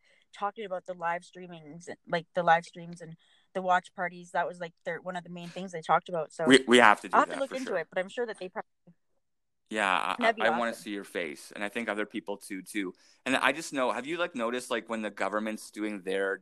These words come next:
Speaker 2: daily things, that they have, like, all these different camera angles and stuff for their Facebook?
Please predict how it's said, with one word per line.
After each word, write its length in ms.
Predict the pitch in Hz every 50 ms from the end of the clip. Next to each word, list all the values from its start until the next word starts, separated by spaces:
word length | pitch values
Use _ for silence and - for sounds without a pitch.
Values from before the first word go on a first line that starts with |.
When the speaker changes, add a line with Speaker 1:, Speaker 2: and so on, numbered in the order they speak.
| _ -
Speaker 2:
daily 480 | 95 95 101 98 98 98 95 95 95
things, 580 | 92 - - 95 95 95 113 127 143 147 - - - _ _ _ _ _ _ _ _ _ -
that 160 | 104 101 -
they 100 | 113 107
have, 320 | 101 98 98 98 98 98
like, 280 | 98 98 92 92 87 - - -
all 180 | - 87 95 101
these 200 | 104 107 95 90
different 300 | - 98 - 101 101 -
camera 340 | - 107 95 92 95 98 -
angles 500 | - 90 98 101 101 104 104 110 107 113
and 100 | 110 -
stuff 240 | - - 117 117 -
for 80 | 127
their 140 | 123 123 127
Facebook? 520 | 123 - 127 127 135 - - 143 147 139